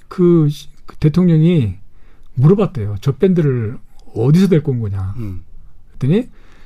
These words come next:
Speaker 1: 톤주 마을에 데리고 왔다고.
Speaker 2: 음, 음.
Speaker 1: 근데 그, 그 누가 만든 거냐니까 이제 신부님 만들었다고 그러니까
Speaker 2: 음.
Speaker 1: 신부님을 좀 오시라고 그래라.
Speaker 2: 음, 음.
Speaker 1: 그래서 만나고 얘기를 하면서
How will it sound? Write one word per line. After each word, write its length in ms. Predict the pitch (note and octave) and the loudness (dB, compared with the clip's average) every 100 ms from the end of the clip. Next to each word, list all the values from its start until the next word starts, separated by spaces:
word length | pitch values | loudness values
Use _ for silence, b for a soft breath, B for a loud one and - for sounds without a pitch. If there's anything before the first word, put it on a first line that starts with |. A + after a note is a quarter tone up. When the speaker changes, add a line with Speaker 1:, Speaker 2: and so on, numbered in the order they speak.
| b - | b -12
Speaker 1:
톤주 240 | - G3+ G#3 | 0 2 4
마을에 240 | E3+ B2+ | 2 0
데리고 240 | G#2+ A2 A2 | -4 -6 -6
왔다고. 520 | - G#2+ F#2+ G2 F#2+ F#2+ | -6 -6 -4 -4 -6 -6
Speaker 2:
음, 60 | B2 | -6
음. 420 | A2 G#2 G2 F2+ | -6 -6 -6 -4
Speaker 1:
근데 240 | A#2+ A2 | -2 -2
그, 220 | G2+ G#2 G2+ - - - - | -2 -4 -6 -12 -18 -18 -16
그 160 | - G#2+ | -6 -2
누가 220 | B2+ F#3 | 4 4
만든 240 | G3 D3+ C#3 | 4 2 0
거냐니까 480 | B2 A2+ G#2+ G2+ | -2 -4 -4 -4
이제 240 | G#2 G#2 G2+ | -4 -4 -4
신부님 640 | - G#3+ G#3 G3 D#3 A#2+ | -2 0 2 2 2 -2
만들었다고 480 | A#2 B2 A2+ - A2+ | -4 -2 -4 -4 -4
그러니까 420 | A#2 A2 - G3+ - | -2 -2 -2 -4 -4
Speaker 2:
음. 340 | A#2+ A2 G2+ | -10 -8 -10
Speaker 1:
신부님을 600 | F#2+ - A3 G3+ D3+ A#2 | -6 -2 2 2 2 -2
좀 140 | G2+ G#2 | -4 -4
오시라고 380 | A#2+ E3+ D3+ A2+ | -2 0 0 0
그래라. 340 | G2 F2 - - | -6 -8 -10 -8
Speaker 2:
음, 40 | |
음. 340 | B2+ G#2+ G#2 G2 | -6 -6 -8 -4
Speaker 1:
그래서 160 | C#3+ A#2+ | -2 0
만나고 440 | B2 C3+ B2+ A#2 | 0 0 -2 -2
얘기를 280 | B2+ B2+ B2 | -2 -2 0
하면서 560 | C#3+ B2+ A2+ D#3+ A2 | 0 0 0 0 -2